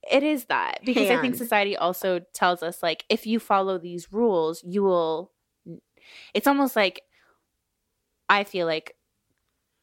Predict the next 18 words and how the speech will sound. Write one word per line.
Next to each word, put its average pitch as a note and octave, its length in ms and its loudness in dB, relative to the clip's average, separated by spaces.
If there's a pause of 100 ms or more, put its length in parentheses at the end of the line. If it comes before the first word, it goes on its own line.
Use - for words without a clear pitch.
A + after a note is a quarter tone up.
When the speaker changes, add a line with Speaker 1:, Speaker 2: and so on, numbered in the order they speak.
(300)
Speaker 1:
I've G#3+ 140 4
been G3+ 100 -4
asked E3+ 180 -6
to F#3 60 -12
give E3+ 140 -6
away D3+ 260 -4
my D3+ 180 -8
life, - 520 -18 (920)
you E3 120 -6
know, D#3 240 -6 (840)
my F3+ 200 0
work, D#3+ 420 -6 (120)
my E3 140 -4
value. D#3 640 -2 (1500)
I've F#3+ 120 2
been G3+ 120 2
asked E3+ 380 -2
to D#3+ 500 -4